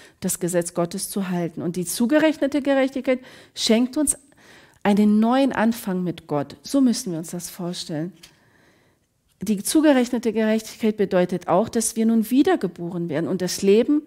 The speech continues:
ein neues Leben in Jesus steht uns bevor. Das ist der entscheidende Wendepunkt in unserem Leben. Und wir können nun in einem neuen Kleid das Kleid unser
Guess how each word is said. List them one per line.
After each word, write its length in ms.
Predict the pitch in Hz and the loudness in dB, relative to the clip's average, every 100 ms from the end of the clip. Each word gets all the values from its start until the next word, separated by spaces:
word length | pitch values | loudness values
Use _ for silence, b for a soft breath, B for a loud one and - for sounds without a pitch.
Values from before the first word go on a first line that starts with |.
| B B B B | B B B B
ein 260 | - 208 196 | 2 4 4
neues 460 | 208 262 302 - 220 | 4 4 2 0 0
Leben 260 | 233 247 | 2 2
in 160 | - 202 | 0 -4
Jesus 460 | - 185 196 220 | -2 0 0 -2
steht 260 | - 196 - | -6 -6 -4
uns 180 | 190 - | -6 -6
bevor. 640 | 220 - - 214 175 - _ _ _ _ b b b b b b b _ | -10 -10 -4 -2 -2 -4 _ _ _ _ b b b b b b b _
Das 260 | - 247 - | 0 2 2
ist 160 | 294 - | -2 -2
der 120 | - | -2
entscheidende 800 | 185 - 196 220 233 226 202 190 | -2 -2 0 0 2 0 0 2
Wendepunkt 720 | 180 226 220 214 - 165 170 | 2 4 2 -2 -8 -8 -8
in 140 | 151 | -8
unserem 400 | 101 170 196 170 | -8 -8 -8 -8
Leben. 320 | 165 165 156 - | -6 -6 -6 -4
Und 160 | 185 | -2
wir 120 | 202 | 0
können 420 | 190 220 254 320 285 | 0 0 4 6 6
nun 300 | 262 277 285 B B B B B | 6 2 -2 B B B B B
in 120 | - 202 | 0 2
einem 300 | 190 180 180 | 4 4 4
neuen 320 | 185 226 330 | 4 6 4
Kleid 420 | 269 214 226 226 b b b b b b b b - | 4 4 4 0 b b b b b b b b -4
das 280 | 190 - | -2 -2
Kleid 500 | - 190 190 202 202 - _ _ _ _ _ _ _ _ _ _ _ | -2 0 2 0 -2 -18 _ _ _ _ _ _ _ _ _ _ _
unser 560 | - 240 247 262 262 - | 2 2 4 4 2 0